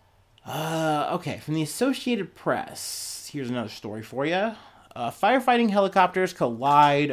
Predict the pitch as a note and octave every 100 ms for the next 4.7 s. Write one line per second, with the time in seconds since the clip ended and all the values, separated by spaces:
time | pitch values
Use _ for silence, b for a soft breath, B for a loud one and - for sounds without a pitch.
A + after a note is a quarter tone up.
0 | - C3+ C3 B2+ B2 A#2+ - F3 G3 F#3
1 | E3 D#3+ D3+ C#3+ C3+ A#2+ G2 A2+ A2+ G2+
2 | F2 - B B B B - E3 F3 F3
3 | E3 C#3 - D3+ E3+ F#3 F3+ C#3 C#3 -
4 | D2 D2 - - - -